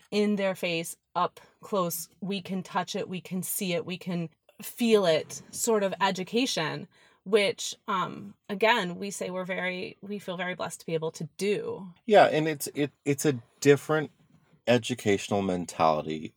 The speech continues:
Speaker 2: where people that are doing this, the people that are road schooling, a lot of them are, I mean, it's an experiment. You know, every day we're figuring out what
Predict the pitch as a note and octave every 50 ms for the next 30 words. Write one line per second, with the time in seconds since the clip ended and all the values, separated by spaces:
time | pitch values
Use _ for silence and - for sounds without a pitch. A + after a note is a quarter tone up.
0 | _ - G2 A2+ A2+ A2+ A2 A2 G#2+ - - _ _ _ _ - - D#3 D3 -
1 | D#3+ D#3 B2+ G#2+ G2 G2 G2 F#2 E2 - F#2 F2 F2+ F#2 F2+ F2+ F2+ F2 D#2 -
2 | _ - - E2 D#2 D2+ D#2 D#2 - - - _ _ - - G2+ G2 - A#2 A2
3 | - G#2 F#2 G#2 - E2+ E2 E2+ F2 F2+ F2 E2 D#2+ - - - - D#2+ D#2+ D#2+
4 | D#2 D2 D2 D2+ D2+ D2 _ _ - - - _ _ _ _ _ _ _ _ _
5 | _ _ _ _ - - G#2+ A2 A2 A#2 B2+ B2+ A#2 G#2 F#2 F2+ F#2 F#2 - -
6 | - F2 F2+ F2 E2+ E2+ E2+ E2 - - _ _ - A2+ - - C#3+ C#3 - -
7 | D3+ D#3+ - - - - D#3+ E3 E3 C#3 G2 E2 - - - - - - _ _
8 | _ _ _ _ _ _ _ _ _ _ _ - - - G#2+ G#2+ G#2+ G#2+ - A#2+
9 | B2 A#2 C3+ B2 G2+ A2+ A2 A2+ A2 G2 G2+ G2 F#2 - - - - A#2+ A2 F#2+
10 | G2+ G#2 G2+ G2 F#2+ F#2 F2+ F2+ F2+ D#2 - - - - _ _ - - G#2 F#2
11 | F2 F#2+ F#2+ D#2 -